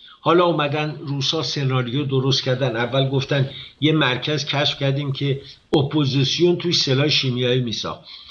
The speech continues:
بعد اومدن گفتن این گازایی که به کار برده شده اصلاً در اختیار اپوزیسیون نیست. بعد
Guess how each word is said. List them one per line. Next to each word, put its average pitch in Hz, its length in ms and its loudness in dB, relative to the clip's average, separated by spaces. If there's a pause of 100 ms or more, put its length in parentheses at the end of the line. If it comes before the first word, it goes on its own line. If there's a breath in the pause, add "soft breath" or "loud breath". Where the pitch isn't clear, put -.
(140 loud breath)
بعد 202 180 2
اومدن 170 240 4
گفتن 160 240 0
این 160 160 4
گازایی 131 460 2
که 135 320 2 (360 loud breath)
به 123 120 2
کار 127 260 0
برده 113 360 -4
شده 135 300 0
اصلاً 139 300 0
در 127 320 -2
اختیار 139 320 2
اپوزیسیون 127 640 0
نیست. 127 240 2
بعد 135 260 0